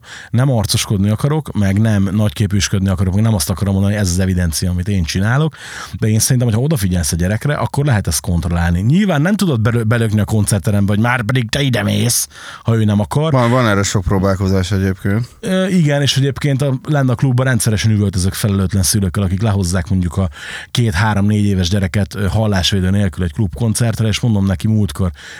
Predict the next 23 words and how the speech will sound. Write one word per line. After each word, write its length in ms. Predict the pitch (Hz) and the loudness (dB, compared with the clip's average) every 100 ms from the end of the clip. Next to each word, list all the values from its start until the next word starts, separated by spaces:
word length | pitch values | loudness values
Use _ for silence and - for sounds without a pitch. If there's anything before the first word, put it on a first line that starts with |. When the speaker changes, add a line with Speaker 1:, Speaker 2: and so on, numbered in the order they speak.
| - | -8
Speaker 1:
„Bazd 320 | - 175 117 113 | -2 0 2 2
meg, 260 | 90 85 127 | 0 0 2
vírushelyzet 800 | 180 143 107 - 98 85 87 | 2 2 2 0 0 0 -2
van, 280 | 90 82 62 - | -2 -4 -4 -2
ne 200 | 143 170 | 0 2
vidd 200 | 127 107 | 0 0
a 40 | |
gyereked 360 | 104 98 90 90 | 0 0 0 2
emberek 420 | 92 90 85 76 | 2 2 0 -2
közé. 400 | 90 76 78 62 - - - - - - - - | -4 -4 -4 -8 -16 -20 -20 -20 -20 -20 -14 -4
Eleve 300 | 170 123 98 | 0 2 0
koncertre 600 | 151 175 131 120 - 107 | 0 0 2 0 0 0
viszed, 380 | 95 - 87 82 - | 0 0 -2 -4 -2
legalább” 280 | 156 - | 2 2
Speaker 2:
Hoax, 200 | 170 156 | 2 0
hoax, 500 | - 117 107 - - - | 0 2 2 -2 -8 -2
hoax. 460 | 113 98 95 - - - - - - - | 0 0 -2 -12 -20 -18 -12 -10 -8 -4
Speaker 1:
<laughs> 1200 | 123 - - - - 1077 1077 - - - 180 - | -4 -4 -2 0 2 2 -2 -2 -6 -2 0 2
Igen, 300 | 135 117 107 | 2 2 0
kamu, 280 | 131 113 110 | 0 2 2
nincs 240 | 110 - | 2 0
vírus, 320 | 107 95 - | -2 -2 -2
tudjuk. 340 | 110 104 101 | 0 0 0